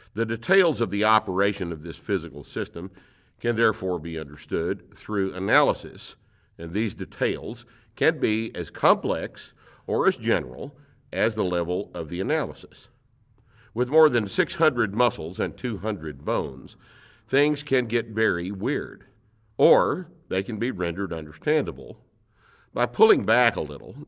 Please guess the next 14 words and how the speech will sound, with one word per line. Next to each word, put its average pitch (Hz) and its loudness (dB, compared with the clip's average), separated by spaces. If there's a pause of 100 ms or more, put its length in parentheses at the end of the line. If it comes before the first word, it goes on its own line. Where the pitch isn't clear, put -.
and 87 -6
viewing 139 2
the 113 -4
system 90 -6 (440)
as 101 2
a 107 2
chain 147 0
of 120 -4
segments 85 -4 (300)
that 90 -8
transmit 110 0
the 113 -6
force 90 -6
generated 85 0